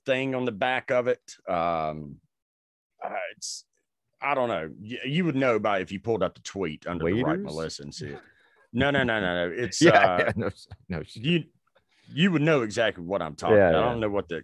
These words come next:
Speaker 1: Columbia makes a lot of shirts that are like that. I mean, and they're for fishermen. They're angler shirts. Um, but yeah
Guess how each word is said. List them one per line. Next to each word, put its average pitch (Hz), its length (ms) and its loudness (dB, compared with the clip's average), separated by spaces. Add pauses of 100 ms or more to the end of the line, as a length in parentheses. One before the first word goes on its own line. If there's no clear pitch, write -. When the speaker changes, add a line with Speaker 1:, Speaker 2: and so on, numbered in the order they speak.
Speaker 1:
Columbia 151 560 2
makes 82 280 -6
a 80 40 -10
lot 76 200 -4
of - 60 -12
shirts 71 400 -8
that 69 100 -12
are 69 100 -10
like 67 300 -10
that. 62 240 -10
I 71 60 -8
mean, 80 300 -8
and 104 120 -4
they're 139 140 0
for 135 280 -2
fishermen. 73 480 -6
They're 73 180 -6
angler 76 380 -6
shirts. - 500 -14 (760)
Um, 73 600 2 (140)
but 90 180 0
yeah 78 360 2